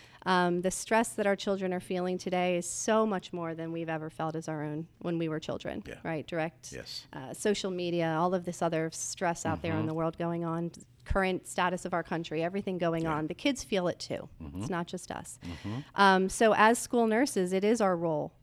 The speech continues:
Speaker 1: to be helping and assisting these children and giving them these tools for wellness. It's wellness at the end of the day. It is our job to be doing this. So, um, yeah,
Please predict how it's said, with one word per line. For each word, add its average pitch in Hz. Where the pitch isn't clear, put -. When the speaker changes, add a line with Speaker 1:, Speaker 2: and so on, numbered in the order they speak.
Speaker 1:
to 202
be 214
helping 185
and 175
assisting 180
these 180
children 180
and 175
giving 196
them 180
these 175
tools 175
for 208
wellness. 269
It's -
wellness 214
at -
the 190
end 196
of 185
the 175
day. 196
It 190
is 202
our 190
job 175
to 190
be 185
doing 175
this. 170
So, 202
um, 185
yeah, 214